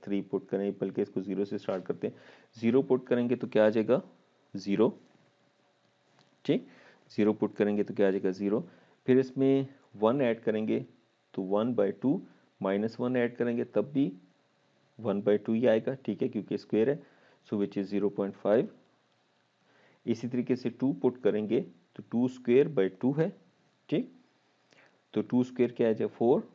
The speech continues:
four by two is two, और minus two put करेंगे तब भी टू ही आएगा।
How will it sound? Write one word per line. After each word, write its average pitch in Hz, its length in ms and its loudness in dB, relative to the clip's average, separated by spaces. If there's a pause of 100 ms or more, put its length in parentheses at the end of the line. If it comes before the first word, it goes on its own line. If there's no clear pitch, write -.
(120)
four 104 160 4
by 104 140 2
two 104 200 -4
is 101 100 -12
two, 156 200 0 (1300)
और 110 80 -2
minus 104 420 2
two 135 100 0
put 127 240 -2
करेंगे 117 260 0
तब 90 240 -4
भी 104 100 -6
टू 107 180 -2
ही 110 100 0
आएगा। 113 300 -2